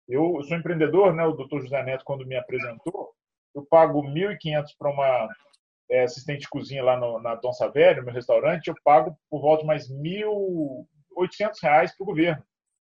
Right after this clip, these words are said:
Que estímulo eu tenho pra produzir mais, pra contratar mais pessoas? Eu pago muito ao governo. E quando eu sento na cadeira lá com o juiz do trabalho, a presunção é que eu tô errado. É uma presunção do direito do trabalho.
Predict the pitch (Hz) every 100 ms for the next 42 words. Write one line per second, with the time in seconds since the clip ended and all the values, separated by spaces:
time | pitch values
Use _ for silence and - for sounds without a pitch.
0 | _ _ _ 226 - 381 370 294 185 180
1 | - 165 156 - 165 147 135 156 147 131
2 | 123 - 127 151 165 - 170 151 151 156
3 | - 139 135 143 175 196 180 196 247 -
4 | 139 110 117 110 - _ _ _ - -
5 | 185 202 190 202 185 175 147 151 139 143
6 | 143 - 139 131 135 - - - 160 185
7 | 131 - 160 156 170 170 196 196 165 160
8 | - _ _ - 160 202 214 240 208 233
9 | 151 135 127 - - 104